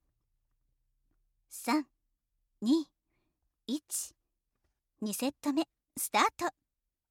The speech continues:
下ろして、戻して、下ろして、戻して。そう、その調子よ。基本の姿勢を忘れない。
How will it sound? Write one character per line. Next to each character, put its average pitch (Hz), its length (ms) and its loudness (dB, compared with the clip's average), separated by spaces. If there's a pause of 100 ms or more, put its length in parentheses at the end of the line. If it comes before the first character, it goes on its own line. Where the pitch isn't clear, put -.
(160)
下 208 160 -2
ろ 247 160 0
し - 200 -4
て、 214 400 -10 (300)
戻 175 320 -8
し - 160 -4
て、 - 180 -14 (640)
下 214 180 -2
ろ 294 140 2
し - 180 -2
て、 254 380 -2 (440)
戻 185 280 -4
し - 140 -2
て。 - 160 -10 (640)
そ 247 320 2
う、 226 40 -4
そ - 160 -6
の 254 100 0
調 285 180 2
子 285 180 2
よ。 302 120 6 (540)
基 202 160 -4
本 269 240 2
の 269 100 2
姿 226 200 -2
勢 233 240 -2
を 196 60 -6
忘 170 300 -6
れ 262 100 0
な 269 140 -4
い。 285 80 -4